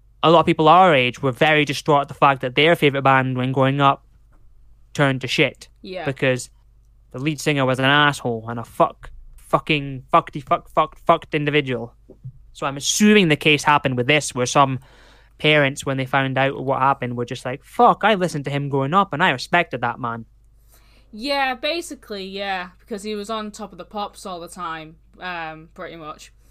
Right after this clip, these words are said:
Speaker 1: When that was a thing and popular.
Speaker 2: Yeah, well, y-, yeah, now you only see it on Christmas Day.
Speaker 1: I mean, we, I think we explained that in the Lost Prophets one, right? 'Cause they were on it.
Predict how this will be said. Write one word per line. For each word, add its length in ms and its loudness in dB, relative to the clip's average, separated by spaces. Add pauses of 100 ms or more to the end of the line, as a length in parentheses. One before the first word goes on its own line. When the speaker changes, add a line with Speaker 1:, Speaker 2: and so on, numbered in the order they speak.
(340)
Speaker 1:
When 240 2
that 180 0
was 140 -6
a 80 -2
thing 260 0
and 160 -6
popular. 500 2 (240)
Speaker 2:
Yeah, 320 -4
well, 180 -12
y-, 280 -18
yeah, 240 -6
now 200 -4
you 180 -6
only 180 -12
see 180 -14
it 40 -12
on 100 -16
Christmas 420 -18
Day. 300 -14 (580)
Speaker 1:
I 100 2
mean, 180 2
we, 520 4 (340)
I 140 0
think 200 -4
we 120 -2
explained 460 -2
that 240 2
in 140 -2
the 80 -2
Lost 200 2
Prophets 260 0
one, 140 -4
right? 240 -2
'Cause 200 -6
they 140 2
were 120 4
on 160 4
it. 140 -16